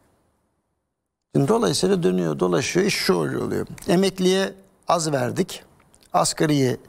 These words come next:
ücretliye hiç vermedik. İhracatçı biraz döviz çıkınca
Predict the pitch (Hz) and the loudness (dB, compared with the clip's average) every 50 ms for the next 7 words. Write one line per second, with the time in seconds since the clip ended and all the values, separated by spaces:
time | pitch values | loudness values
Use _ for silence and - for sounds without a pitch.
0 | - _ - 147 123 123 117 131 123 - - 117 117 107 156 151 - 208 214 220 | -18 _ -2 -2 0 2 0 0 -2 -2 -2 -2 0 2 0 0 2 0 0 0
1 | 196 202 202 196 196 - - - _ _ _ _ _ _ _ _ _ _ _ _ | 0 -2 -6 -6 -10 -14 -20 -20 _ _ _ _ _ _ _ _ _ _ _ _
2 | _ _ _ _ _ _ _ _ - - - - - - - - - - - _ | _ _ _ _ _ _ _ _ -20 -18 -18 -18 -18 -20 -20 -20 -20 -20 -20 _
3 | _ _ - 170 190 196 202 202 196 185 160 196 190 - - - 208 214 214 196 | _ _ 2 2 2 4 4 2 2 2 2 0 -2 -2 -2 0 0 0 0 -2
4 | - - _ - 170 190 196 185 175 151 139 170 175 190 170 - - - - 180 | -6 -14 _ -2 0 2 2 0 0 0 0 0 0 0 -2 -4 -6 -2 0 2
5 | 180 180 151 170 180 226 220 | 2 2 2 0 0 -2 -6